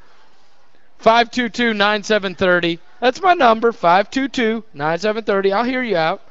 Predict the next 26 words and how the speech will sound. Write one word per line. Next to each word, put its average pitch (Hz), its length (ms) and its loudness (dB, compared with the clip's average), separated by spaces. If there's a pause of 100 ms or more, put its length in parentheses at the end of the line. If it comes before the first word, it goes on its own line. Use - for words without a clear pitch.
(440)
You 285 100 -2
wanna 302 100 6
talk 311 140 6
about 302 160 4
the 277 60 -6
Super 285 260 -4
Bowl? 285 200 4
You 277 80 -2
wanna 277 120 0
talk 269 160 0
about 269 160 2
the 262 60 -6
commercials? 254 480 2
You 233 60 -4
wanna 247 120 4
talk 240 160 -2
about 233 140 -2
the 220 60 0
halftime 233 520 2
show? 240 320 2 (1080)
Was 190 200 0
Springsteen 294 420 0
better 285 200 2
than 247 80 -2
Tom 254 280 2
Petty? 294 480 -2